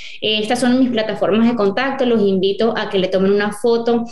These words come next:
a esta, a esta hoja en donde están todos mis, mis contactos. En Facebook me pueden conseguir como Real Estate Agent Neymar Carrero, en Instagram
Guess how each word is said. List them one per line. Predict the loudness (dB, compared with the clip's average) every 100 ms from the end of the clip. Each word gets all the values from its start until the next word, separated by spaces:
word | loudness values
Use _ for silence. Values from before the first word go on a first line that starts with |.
| -14 -10
a | -6 -2
esta, | -2 -2 -2 -2 -2 -4 -2
a | -2
esta | -4 -2 0
hoja | 2 2 2
en |
donde | 2 0
están | 0 -2 0
todos | 0 2 4
mis, | 2 0 -4 -4 -2
mis | 0 -2
contactos. | -4 -2 -4 -2 -2 -4 -8 -18 -8
En | -4 -2
Facebook | -2 -2 2
me | 2 2
pueden | 2 0
conseguir | 2 0 2
como | 2 2
Real | 0 -2
Estate | -2 -4 -2
Agent | -2 0 0
Neymar | 0 -2 -2
Carrero, | -4 -2 -2 0 0
en | -2 0 2
Instagram | 2 0 -2 0 -2 -4